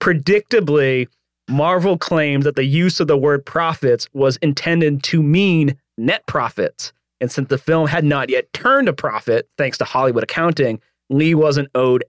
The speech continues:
anything. Well, Lee filed suit, and the, and the argued that the word profit, of course, meant gross profits. The court agreed with him and ultimately awarded him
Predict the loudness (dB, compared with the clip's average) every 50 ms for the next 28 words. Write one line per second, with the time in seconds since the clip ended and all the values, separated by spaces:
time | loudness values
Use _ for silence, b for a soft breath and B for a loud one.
0 | _ _ _ _ _ -4 -2 -2 0 0 -2 -4 -4 -4 -4 -4 -4 -4 -8 -12
1 | -18 _ _ _ _ _ _ _ _ _ 0 2 2 4 4 4 4 4 2 0
2 | -2 -2 -2 -2 0 0 -2 -2 -4 -4 -2 0 0 0 0 -2 -4 -6 _ _
3 | _ _ _ _ _ _ _ _ _ _ -2 0 0 0 0 -2 _ _ -2 0
4 | 0 2 2 2 2 2 0 0 0 0 0 0 0 0 0 -2 0 -2 0 0
5 | 2 0 0 -2 -4 -4 -4 -2 -2 -2 -4 -4 -6 -4 -2 0 0 0 -2 -4
6 | -6 -4 -2 -2 -2 -4 -8 _ _ -10 -4 -2 0 2 2 0 -2 -4 -6 -6
7 | -6 -4 -6 -6 -8 -6 -8 -12 -12 -14 _ _ _ _ _ _ _ _ _ _
8 | -6 -2 -2 -2 0 0 -2 -2 0 2 2 2 2 2 0 0 0 0 0 0
9 | 0 0 -2 -4 -4 -8 _ _ _ _ _ -4 -4 -2 -2 -2 -2 0 0 0
10 | 2 2 2 2 4 2 4 2 2 0 0 -4